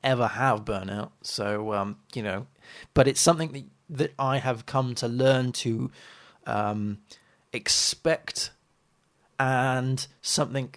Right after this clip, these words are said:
to identify. Um, and those,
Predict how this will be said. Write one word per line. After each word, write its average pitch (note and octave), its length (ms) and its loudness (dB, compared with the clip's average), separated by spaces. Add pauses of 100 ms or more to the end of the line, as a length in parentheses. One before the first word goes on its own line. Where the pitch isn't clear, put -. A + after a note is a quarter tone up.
(140)
to C3 200 0
identify. A2 720 -2 (1040)
Um, G#2 460 -4 (280)
and A#2 400 -2
those, C3 540 4